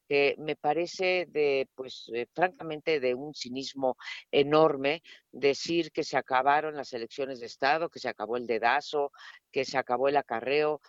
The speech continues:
sobre todo que se acabó el desvío de recursos públicos. Entonces, que las cosas son diferentes, tanto en los procesos de selección de candidatos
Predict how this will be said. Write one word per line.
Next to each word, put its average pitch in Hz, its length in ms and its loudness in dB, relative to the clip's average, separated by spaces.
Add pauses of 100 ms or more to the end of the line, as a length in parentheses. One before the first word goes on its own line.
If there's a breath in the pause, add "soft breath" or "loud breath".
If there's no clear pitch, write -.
(100)
sobre 120 340 -6
todo 208 320 0
que 214 80 -20
se 139 100 -6
acabó 127 540 -2
el 127 120 -8
desvío 123 440 -4
de 127 100 -12
recursos 120 540 -10
públicos. 185 720 -4 (320 loud breath)
Entonces, 170 440 2
que 175 140 4
las 165 180 2
cosas 196 320 -2
son 190 360 -2
diferentes, 165 760 2 (340 loud breath)
tanto 185 400 0
en 160 80 -4
los 151 140 -8
procesos 202 520 -10
de 190 100 -6
selección 156 580 -4
de 165 100 0
candidatos 131 840 0